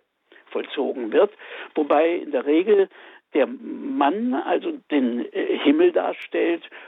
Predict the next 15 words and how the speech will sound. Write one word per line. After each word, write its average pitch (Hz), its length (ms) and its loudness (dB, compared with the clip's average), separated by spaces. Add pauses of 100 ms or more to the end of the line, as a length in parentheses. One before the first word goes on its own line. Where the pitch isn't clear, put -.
und 151 180 -4
die 151 100 -6
Frau, 131 520 0 (260)
äh, 143 80 -6
die 139 320 -4
Erde. 117 300 2 (1600)
Anders 156 300 2
ist - 160 -6
es 135 140 -4
in 123 200 -2
Ägypten. 185 720 -2
Dort - 340 -4
ist - 600 -6
die, - 340 2 (440)
äh, 123 500 4